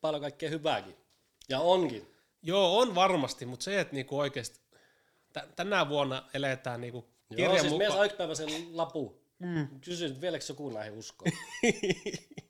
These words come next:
Speaker 1: No en.
Speaker 2: Niin.
Speaker 1: Mut siis, juu.
Speaker 2: Mut niillähän oli just se, että kun me kysyttiin, että no, että Jeesus tulee uudestaan, tulee, joo, taivaan reunalta.
Speaker 1: Niin, me kysyin, mistä
Speaker 2: Ja,
Speaker 1: se
Speaker 2: mm,
Speaker 1: pölähtää.
Speaker 2: ja kaikki
Speaker 1: Kyllä,
Speaker 2: näkee sen,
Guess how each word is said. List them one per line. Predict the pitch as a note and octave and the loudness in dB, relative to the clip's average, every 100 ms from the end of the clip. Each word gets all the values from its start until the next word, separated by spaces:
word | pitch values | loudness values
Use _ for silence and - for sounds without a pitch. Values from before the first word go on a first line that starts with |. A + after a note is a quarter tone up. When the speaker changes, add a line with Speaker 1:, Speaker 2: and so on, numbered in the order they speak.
| _ _ - | _ _ -16
Speaker 1:
No | - F2+ | -12 -12
en. | F#2+ F#2 - | -12 -14 -6
Speaker 2:
Niin. | C#3+ C#3 C3 A#2 | 0 2 2 -2
Speaker 1:
Mut | G#2 - | -14 -16
siis, | A2 G#2 - _ _ - | -12 -10 -12 _ _ -16
juu. | B2 A#2 B2 - | -16 -14 -18 -4
Speaker 2:
Mut | F3+ | 2
niillähän | A3+ F#3+ E3 | 6 8 8
oli | G3+ A3+ | 6 4
just | G#3+ - | 2 2
se, | F#3+ | 2
että | E3+ | 2
kun | E3+ | 0
me | E3+ | 0
kysyttiin, | E3 D#3 D#3+ D3 | 0 -2 0 -2
että | C#3+ | 0
no, | C#3 | -2
että | C#3 - | -2 0
Jeesus | E3 D3 - | 0 0 -4
tulee | C3 B2+ | -6 -4
uudestaan, | C3 C#3 - B2 | -2 -2 -4 -6
tulee, | - B2 C3 D#3 - | -6 -4 -4 -4 -4
joo, | B2+ C3 | -2 -2
taivaan | C3+ F3 C#3+ G3+ | 4 4 8 8
reunalta. | D#3 C3 A#2 G#2+ - - | 8 6 4 -2 -6 -4
Speaker 1:
Niin, | G3+ C4+ | -4 -2
me | C4+ | -2
kysyin, | C#4 G#3+ | -4 -2
mistä | A#3 D3+ | 0 0
Speaker 2:
Ja, | |
Speaker 1:
se | D#3 | 0
Speaker 2:
mm, | D3 | 2
Speaker 1:
pölähtää. | D3 C3+ B2 D3 | 4 2 4 4
Speaker 2:
ja | D3 | 6
kaikki | F#3 F3 G#3+ | 4 8 8
Speaker 1:
Kyllä, | F3+ | 10
Speaker 2:
näkee | E3 C#3 | 8 6
sen, | - B2 | 6 -2